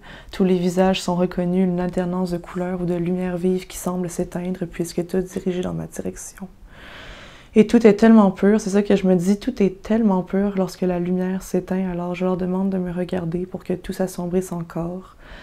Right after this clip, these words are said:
J'aimerais que de ce point, en ce centre précis, on puisse comprendre le but, celui de m'accorder un peu de pureté, et lorsque je veux crier le mot pureté,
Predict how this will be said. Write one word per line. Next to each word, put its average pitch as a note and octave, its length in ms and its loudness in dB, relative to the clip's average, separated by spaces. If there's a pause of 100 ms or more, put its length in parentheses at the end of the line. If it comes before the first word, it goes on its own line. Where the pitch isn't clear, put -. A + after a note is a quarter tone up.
(140)
J'aimerais F#3 340 0
que F#3+ 100 -2
de F#3 100 2
ce F3+ 160 -4
point, F#3 320 -2
en E3+ 60 -6
ce F3+ 100 -2
centre F3+ 380 -6
précis, F#3 500 -6
on F3+ 80 -6
puisse F#3 240 -8
comprendre F#3 460 -4
le F3+ 140 -2
but, E3+ 360 -4 (380)
celui F3+ 320 2
de F3+ 80 0
m'accorder F3+ 520 0
un F3+ 120 -2
peu F#3 160 -2
de F3 80 -2
pureté, F#3 500 -4
et F3+ 60 2
lorsque F3 340 -4
je F3 120 -2
veux F3 180 -4
crier F3 340 -4
le F3 80 -4
mot E3 260 -4
pureté, F3 480 -8